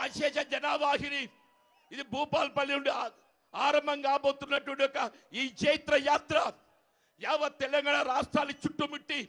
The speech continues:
నూట పదిహేడు స్థానాలలో వంద స్థానాలు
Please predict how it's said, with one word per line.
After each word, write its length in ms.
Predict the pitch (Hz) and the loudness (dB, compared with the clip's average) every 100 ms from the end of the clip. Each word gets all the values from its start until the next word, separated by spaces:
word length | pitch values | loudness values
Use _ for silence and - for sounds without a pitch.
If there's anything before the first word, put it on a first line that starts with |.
| - _ _ _ _ | -12 _ _ _ _
నూట 320 | 202 320 330 302 285 | -8 -6 0 0 2
పదిహేడు 400 | 285 294 294 285 | -2 0 0 0
స్థానాలలో 720 | 277 277 294 285 294 285 285 202 - _ _ 214 | -2 0 2 2 4 4 4 0 -12 _ _ -2
వంద 280 | 285 311 311 | -2 0 -2
స్థానాలు 600 | - 277 285 302 311 | 0 -4 2 4 4